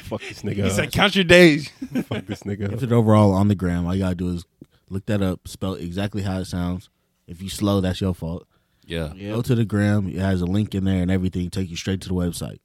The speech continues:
Speaker 4: Yep.
Speaker 3: Gifted Overall.
Speaker 2: Yeah.
Speaker 4: Yeah. Yeah.
Speaker 1: Yeah, yeah.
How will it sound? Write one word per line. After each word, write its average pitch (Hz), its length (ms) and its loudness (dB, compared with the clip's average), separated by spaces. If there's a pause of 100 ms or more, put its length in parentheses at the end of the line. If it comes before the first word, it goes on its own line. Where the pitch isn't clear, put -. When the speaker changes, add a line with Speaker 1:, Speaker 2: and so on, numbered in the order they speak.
(160)
Speaker 4:
Yep. 104 200 -6 (100)
Speaker 3:
Gifted 101 420 -4
Overall. 85 760 -2 (180)
Speaker 2:
Yeah. 78 300 -4 (360)
Speaker 4:
Yeah. 104 120 -20 (480)
Yeah. 110 180 -14 (240)
Speaker 1:
Yeah, 185 140 2
yeah. 175 240 4